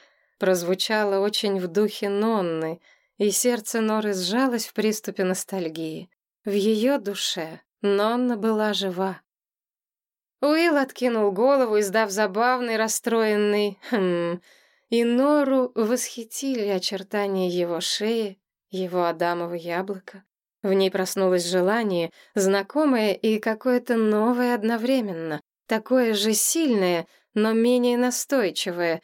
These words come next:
Может, дело в ходе событий? Ремонтом они ещё не занялись, прелюдия откладывается. Может, дело в выпитом бокале вина, от которого её всегда начинало клонить в сон.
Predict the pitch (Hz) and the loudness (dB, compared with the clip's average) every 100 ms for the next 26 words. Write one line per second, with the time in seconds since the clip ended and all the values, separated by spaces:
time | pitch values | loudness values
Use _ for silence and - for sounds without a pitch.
0 | _ _ _ - 208 196 185 165 196 196 | _ _ _ -2 0 0 -2 0 2 2
1 | 185 - - 196 180 185 - 185 175 247 | 2 -2 -2 0 0 -2 -2 -2 0 -2
2 | 277 320 302 - - 233 233 240 392 - | 0 -4 -4 -12 -6 0 2 2 2 2
3 | 185 175 175 175 - 190 180 175 180 175 | 0 -2 -2 -2 0 2 2 2 2 2
4 | 175 254 - - - 233 233 233 208 208 | 2 0 -4 -12 -6 -2 2 2 2 2
5 | 202 196 - 196 190 185 226 262 254 - | 0 -2 -4 0 0 0 0 0 0 -4
6 | 269 _ _ _ 381 381 427 359 208 175 | -4 _ _ _ 4 6 6 4 0 0
7 | 208 208 202 202 180 190 202 185 180 185 | 2 4 4 2 2 0 0 0 0 0
8 | 185 196 180 175 175 170 170 170 233 302 | 0 0 2 2 0 -2 0 0 0 -2
9 | 285 233 240 247 233 226 220 220 208 226 | -4 -4 0 0 2 2 2 0 -2 -4
10 | 190 175 190 196 202 214 208 202 196 - | -2 0 2 0 -2 0 2 0 -2 0
11 | 202 196 196 196 - - 208 196 196 | 0 0 -2 -4 -8 -4 0 0 -2